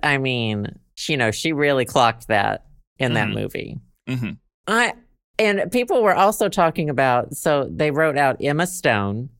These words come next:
Speaker 1: as is the actor's name. They'd used the anarchy symbol for the A, though, in Emma Stone. And it just seemed a little like edgelord. Do you know what I mean? People were saying.
Speaker 2: It sounds like very, uh,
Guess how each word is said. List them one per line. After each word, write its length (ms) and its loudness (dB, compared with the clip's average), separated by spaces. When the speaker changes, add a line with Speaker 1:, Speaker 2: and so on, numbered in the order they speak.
Speaker 1:
as 260 0
is 140 -6
the 140 -2
actor's 380 -4
name. 340 -4
They'd 280 0
used 300 -4
the 200 0
anarchy 720 0
symbol 680 -2
for 200 -2
the 220 0
A, 240 2
though, 500 -2
in 200 -2
Emma 240 -2
Stone. 640 -4
And 160 4
it 160 0
just 260 -2
seemed 200 2
a 80 2
little 200 0
like 240 0
edgelord. 680 -2
Do 60 -20
you 20 -2
know 80 0
what 80 0
I 40 -2
mean? 240 -4
People 280 -2
were 100 -2
saying. 500 -4
Speaker 2:
It 140 0
sounds 260 -2
like 240 -4
very, 520 2
uh, 440 0